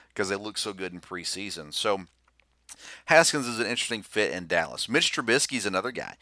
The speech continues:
uh, former number two overall pick in Chicago. He lost his job to Nick Foles. Nick Foles is not giving it up anytime soon. Chicago's not gonna re-sign him.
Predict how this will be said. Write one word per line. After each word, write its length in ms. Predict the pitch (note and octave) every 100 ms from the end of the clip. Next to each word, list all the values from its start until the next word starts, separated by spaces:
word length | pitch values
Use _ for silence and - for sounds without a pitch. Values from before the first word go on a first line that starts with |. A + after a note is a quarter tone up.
| - - -
uh, 180 | F2 F2+
former 300 | - A2 G#2+
number 180 | G#2 G#2+
two 260 | - A2
overall 380 | A2 G2 G2 G2
pick 380 | - A2+ G#2+ -
in 80 | E2
Chicago. 760 | - D#2+ F#2 F#2+ A#2 F#2 F2 - - -
He 120 | G#2
lost 300 | G#2+ G#2 F#2
his 160 | G#2+ A2
job 300 | G#2 G2+ G2+
to 80 | G2
Nick 200 | G2 -
Foles. 400 | G2+ G2+ G#2+ F#2+
Nick 160 | F#2
Foles 280 | - G#2 F#2+
is 120 | F2
not 220 | G2 F2
giving 260 | F2 F#2 F#2
it 100 | F#2
up 180 | F#2 -
anytime 340 | F#2 - F2
soon. 280 | F2 - F#2
Chicago's 580 | G2 G2 G2+ F#2 G2+ E2
not 180 | F2+ F2+
gonna 160 | F#2
re-sign 640 | F2 F2 E2 - E2+ G#2 A2+
him. 220 | G2+